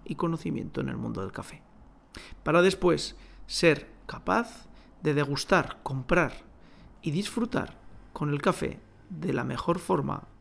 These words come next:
que a nosotros nos parezca. El cuerpo en el café, el cuerpo del café es ese primer golpe en el paladar. Ese cuerpo significa aquello que en la degustación del café nos deja un recuerdo claro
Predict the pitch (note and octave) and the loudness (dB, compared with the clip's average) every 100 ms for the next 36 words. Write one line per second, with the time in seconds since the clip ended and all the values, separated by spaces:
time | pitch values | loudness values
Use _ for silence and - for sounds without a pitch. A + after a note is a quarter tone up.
0 | - _ - D3 C#3+ D#3+ F#3 F3+ - - | -20 _ -6 -4 -8 -8 -8 -8 -12 -8
1 | B2+ - - - - - - - _ - | -8 -8 -14 -16 -20 -20 -20 -20 _ -20
2 | _ - - - - - - E3+ E3 G3 | _ -14 -14 -14 -16 -18 -4 4 6 8
3 | G#3 G#3 A3+ A3+ G3+ G3+ G#3 A#3 G#3 C#3+ | 8 10 8 10 6 4 4 6 4 4
4 | F#3+ G3 G#3+ G#3 G3+ G3 G#3+ G#3+ - - | 2 4 2 4 0 0 0 0 0 2
5 | F#3 F#3 - - - - - - F3 - | 2 2 -2 -8 -20 -20 -20 -4 2 4
6 | F3 - E3+ E3 F#3 A#3 E3+ A3 G3 D#3 | 4 4 4 6 6 6 8 8 8 0
7 | C3 C#3 C#3 C#3+ F#3 E3 A2+ G#2+ - - | -2 0 -2 2 2 2 2 -2 -8 -16
8 | - - - - C#3+ D#3 C#3+ - G#3 F#3+ | -20 -20 -20 -6 0 0 -2 8 8 8
9 | - C#3+ - - - - - - _ _ | -4 -8 -12 -20 -20 -20 -20 -20 _ _
10 | - D3 D#3 D#3 G3+ F#3+ - - - C#3+ | -8 -2 0 0 -2 -4 -6 -6 -10 -8
11 | - G#3 A3+ A3 G#3+ - - D3+ D3 D3 | 0 0 4 2 0 -12 -4 -2 2 2
12 | D3 C#3+ - - G3+ - G3 G#3 F#3+ E3 | 0 -2 -4 -2 -4 -2 -4 0 0 2
13 | F#3+ - G#3 - G#3 G#3+ G#3+ G3+ G3+ A3 | 0 0 -2 -2 -2 2 2 2 2 2
14 | G#3 E3 | 4 0